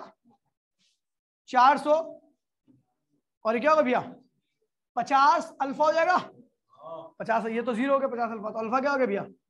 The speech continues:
आठ रेडियन per second square। क्या आ गया भैया, और क्या निकालना, देखिए copy में,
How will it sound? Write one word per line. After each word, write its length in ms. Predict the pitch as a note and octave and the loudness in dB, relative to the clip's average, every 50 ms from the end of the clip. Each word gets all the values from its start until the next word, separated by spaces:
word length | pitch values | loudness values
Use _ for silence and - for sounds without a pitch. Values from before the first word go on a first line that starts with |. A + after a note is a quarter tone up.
| _ _ _ _ _ _ _ _ _ _ _ _ _ _ _ _ _ _ _ _ _ _ - | _ _ _ _ _ _ _ _ _ _ _ _ _ _ _ _ _ _ _ _ _ _ 0
आठ 560 | G3+ G#3 A3+ A#3+ B3+ C4+ D4 D#4+ C#4+ - - C#4 D4 - - - - _ _ _ - | 4 6 8 8 8 6 4 2 0 -2 -6 -8 -8 -8 -12 -20 -20 _ _ _ -12
रेडियन 800 | A3 G#3+ G#3+ A#3 B3 B3+ B3+ A3 C4 C4+ C4+ C4+ C#4 C#4+ D#4 E4 - - - _ _ _ _ _ _ _ _ _ _ _ _ _ _ - | -10 -4 0 2 4 4 4 2 2 2 2 2 0 -2 -6 -8 -14 -18 -20 _ _ _ _ _ _ _ _ _ _ _ _ _ _ -4
per 100 | C#4 C4+ | -4 -4
second 300 | - - A#3 E3+ G#3+ G#3 F#3+ | -2 -4 -4 -4 -4 -4 -4
square। 320 | F#3 F#3+ F#3+ F3+ D3+ D#3 - | -6 -8 -10 -14 -14 -14 -8
क्या 160 | - A#3 A#3+ | -4 -2 0
आ 40 | C4+ | 2
गया 100 | C#4 C#4+ | 2 2
भैया, 180 | C4+ D4 E4 F#4 F#4 - - - _ _ - - - - - - - - - - - - - - - - - G3+ G3+ - - - G3 - - - - - - - - - - _ | 4 4 4 4 2 0 -4 -16 _ _ -20 -20 -20 -18 -16 -16 -14 -14 -14 -14 -16 -16 -18 -18 -16 -16 -14 -14 -14 -14 -16 -16 -18 -18 -16 -14 -14 -14 -14 -14 -18 -20 -6 _
और 140 | A#3+ B3 C4+ | 0 0 2
क्या 120 | A#3+ D4+ D4+ | 0 0 0
निकालना, 260 | D4+ D4+ D4 D4+ D4+ | 0 0 0 0 -2
देखिए 200 | D4 C#4 A3+ C#4+ | -2 -4 -2 0
copy 200 | C#4+ D4 C#4 D4 | 0 0 0 -2
में, 160 | C#4+ D#4 C4+ | -4 -10 -12